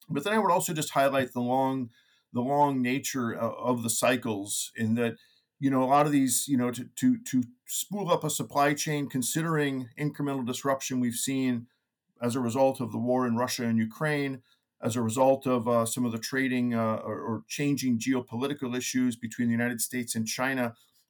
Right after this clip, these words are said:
we've seen some other significant disruptions in the aerospace supply chain, which have contributed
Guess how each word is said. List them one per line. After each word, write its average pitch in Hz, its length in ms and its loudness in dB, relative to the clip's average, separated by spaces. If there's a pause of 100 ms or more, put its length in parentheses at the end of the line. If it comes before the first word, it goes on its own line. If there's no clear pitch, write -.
we've 127 100 -2
seen 175 280 -2
some 156 180 0
other 151 220 2
significant 127 640 -6
disruptions 120 880 -2
in 143 220 -2
the 127 100 2
aerospace 113 500 -2
supply 117 360 -2
chain, 113 200 -4
which 110 140 -6
have 110 140 -8
contributed 123 640 0